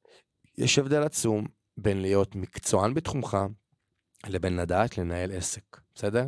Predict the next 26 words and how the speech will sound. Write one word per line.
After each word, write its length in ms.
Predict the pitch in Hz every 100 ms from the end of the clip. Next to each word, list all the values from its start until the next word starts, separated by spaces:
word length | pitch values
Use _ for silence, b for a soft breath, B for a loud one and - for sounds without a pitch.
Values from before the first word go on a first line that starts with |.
| 127
אני 80 | 90
יכול 200 | - 107
להגיד 300 | 90 85 95
לכם 360 | 107 143 175 196 b b b -
שבשנים 640 | - 101 95 - 101 117
הראשונות 640 | 110 104 104 90 85 _ - _ _
של 220 | - -
העסק 340 | 87 92 - -
שלי, 260 | - 120 196 - b b b
עשיתי 320 | - - 123
טעויות, 680 | 131 - 92 85 98 135 - - _ _
שאם 240 | - 101
לא 60 | 104
היה 80 | 117
לי 100 | 110
גב 200 | 110 113
כלכלי 560 | - 113 - 104 104 98 - _ _ _ _
מאחורי 680 | 101 101 98 - 101 107 113
הקלעים 500 | 110 110 101 95 90
שלי 320 | - - 101 110
אישי, 480 | 104 - - 143 202 _ _ _ _
הייתי 260 | 110 123 -
כנראה 440 | 104 101 98 104 104 _ _ _ _
קורס. 560 | - 98 85 - - - _ _ _ _ -
עשיתי 220 | - 107
טעויות 540 | 107 101 104 101 -